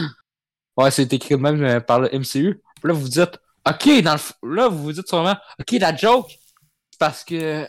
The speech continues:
dans le fond, chaud, c'est parce que dans, c'est dans le sens, ils se battaient tous.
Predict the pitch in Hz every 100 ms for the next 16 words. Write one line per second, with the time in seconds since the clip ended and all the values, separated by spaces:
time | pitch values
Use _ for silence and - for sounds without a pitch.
0 | - 147 135 196 185 - 196 180 185 -
1 | 143 - 151 143 135 - _ _ - 156
2 | 147 131 - 170 170 - - - 135 127
3 | 139 151 147 - 202